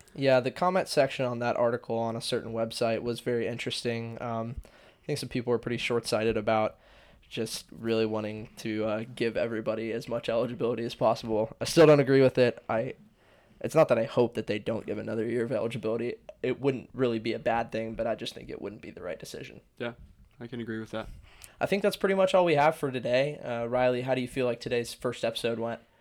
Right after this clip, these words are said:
Speaker 2: I'd say it's a little shaky, but, I mean, it is our first episode. We're gonna figure this thing out as we continue going on. We have a lot of exciting ideas, a lot of things to dive into, and I'm really looking forward to it.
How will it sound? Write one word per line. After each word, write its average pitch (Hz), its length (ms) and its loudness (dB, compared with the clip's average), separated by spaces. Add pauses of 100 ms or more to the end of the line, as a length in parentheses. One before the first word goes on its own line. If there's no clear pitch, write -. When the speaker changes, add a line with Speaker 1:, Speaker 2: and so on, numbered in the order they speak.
(320)
Speaker 2:
I'd 226 180 -6
say 349 140 -2
it's 240 160 -8
a 196 60 -8
little 196 180 2
shaky, 151 420 2
but, 110 240 4
I 117 60 4
mean, 120 200 4
it 120 120 2
is 127 160 4
our 127 100 4
first 123 280 0
episode. 123 480 4
We're 110 160 0
gonna 117 180 2
figure 117 260 0
this 107 160 -2
thing 113 320 -2
out 104 280 4
as 104 140 -4
we 110 120 -4
continue 110 420 -6
going 104 260 -2
on. 110 300 0
We 110 60 -2
have 110 160 2
a 104 40 0
lot 110 240 2
of 110 160 -6 (340)
exciting 123 500 2
ideas, 117 560 2
a - 40 -8
lot 104 200 2
of 104 60 -4
things 113 240 -2
to 117 60 -4
dive 104 300 0
into, 131 440 0
and 113 100 0
I'm 107 180 -4
really 131 160 0
looking 123 220 -4
forward 143 240 -4
to - 100 -8
it. - 140 -8